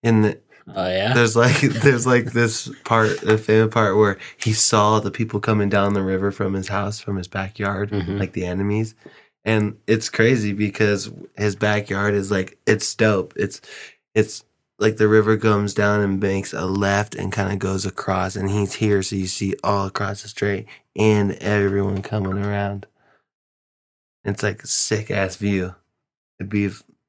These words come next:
Speaker 1: worse than coin right now, dude.
Speaker 2: Who owns it?
Speaker 1: George Washington.
Speaker 2: By the government.
Speaker 1: Yeah, they do. It's a site where you, like, tour.
Speaker 2: It's like a national park or something
Speaker 1: Yeah.
Speaker 2: type thing.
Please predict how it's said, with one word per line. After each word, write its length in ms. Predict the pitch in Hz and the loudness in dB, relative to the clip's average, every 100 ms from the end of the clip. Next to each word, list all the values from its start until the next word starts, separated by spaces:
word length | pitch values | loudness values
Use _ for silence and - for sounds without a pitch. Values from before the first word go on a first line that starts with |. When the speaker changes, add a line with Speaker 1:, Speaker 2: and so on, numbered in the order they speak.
| _ _ _ _ _ - | _ _ _ _ _ -6
Speaker 1:
worse 240 | 92 90 | -6 -4
than 160 | 95 87 | -8 -10
coin 420 | - - 73 82 | -6 -6 -4 -6
right 220 | 85 80 | -8 -8
now, 260 | - - - | -10 -10 -10
dude. 300 | - 50 104 - _ _ _ _ _ _ _ _ _ _ _ _ _ _ _ | -8 -8 -10 -14 _ _ _ _ _ _ _ _ _ _ _ _ _ _ _
Speaker 2:
Who 140 | 95 98 | 0 2
owns 200 | 104 104 | 2 -2
it? 180 | 80 - - _ _ | -6 -8 -20 _ _
Speaker 1:
George 220 | - 92 92 | -8 -6 -6
Washington. 500 | 92 - 98 95 - | -6 -6 -6 -8 -6
Speaker 2:
By 140 | 95 | -6
the 100 | 87 | -4
government. 540 | 90 90 92 87 - - _ _ _ _ _ _ | -2 -2 -2 -6 -8 -16 _ _ _ _ _ _
Speaker 1:
Yeah, 300 | 101 113 110 98 | -2 -2 -2 -4
they 140 | 101 | -4
do. 180 | 104 117 | 0 0
It's 160 | 98 | 0
a 100 | 98 | -4
site 440 | 92 - 110 107 98 | -6 -6 -4 -4 -4
where 120 | 104 | -6
you, 260 | 101 98 98 | -6 -6 -6
like, 200 | 98 - | -8 -10
tour. 200 | - 95 | -10 -4
Speaker 2:
It's 60 | |
like 120 | 92 | -4
a 60 | 90 | -2
national 380 | 85 87 - 85 | -2 -2 -2 -6
park 300 | - 85 85 | -6 -6 -4
or 40 | |
something 220 | 87 95 | -4 -2
Speaker 1:
Yeah. 240 | 95 90 90 | -2 -2 -6
Speaker 2:
type 320 | - 87 85 | -8 -10 -10
thing. 200 | 98 92 | -12 -12